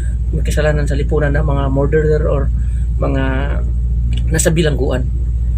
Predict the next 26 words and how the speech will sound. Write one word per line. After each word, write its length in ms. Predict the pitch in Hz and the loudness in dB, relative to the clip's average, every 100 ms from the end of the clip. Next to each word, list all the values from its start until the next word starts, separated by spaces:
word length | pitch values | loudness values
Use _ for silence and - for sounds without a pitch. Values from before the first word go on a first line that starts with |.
| - - - - | 0 0 -2 0
Kasi 160 | - - | 0 0
ang 80 | 165 | 0
sabi 240 | 220 220 | 0 0
din 160 | 226 196 | 0 0
ito 160 | 185 | 0
ng 320 | 190 185 - 175 | 0 0 0 2
Panginoon 400 | 180 185 170 170 | 2 2 2 2
Hesus 160 | 151 | 0
Kristo, 240 | 165 - 156 | 0 0 0
no, 160 | 151 | 0
"Sila 320 | 143 147 185 | 0 0 0
na 160 | 196 190 | 0 0
magpakumbaba, 720 | 175 160 170 165 151 147 139 - - - - | 0 0 0 0 2 0 0 0 0 0 0
ipatata-, 480 | - 156 156 - - | 0 0 0 -2 -2
ipataas, 720 | 151 170 151 - 143 147 - - - - | 0 0 -2 -2 -2 -2 -2 -2 -2 -2
pero 320 | - 147 170 - | 0 0 0 0
sila 320 | - 196 208 190 | -2 -2 0 2
nga 80 | |
nagpataas, 720 | 180 170 180 - 147 151 151 - | 0 0 0 -2 -2 0 0 0
ipababa, 480 | 180 175 151 139 143 - - | 0 0 0 0 0 -2 0
ibababa." 480 | 160 147 143 147 - - - 143 | 0 0 0 0 -2 -2 -2 0
No? 160 | - - - - - - - - - | 0 -2 -2 -2 -2 -2 -2 -2 -2
So, 320 | - 160 156 175 | 0 0 0 2
wag 400 | 170 175 170 - | 2 2 0 0
tayong 480 | 185 180 185 170 170 - - - - | 2 2 2 2 0 0 0 0 0
husga. 480 | 175 - 170 151 | 0 0 0 0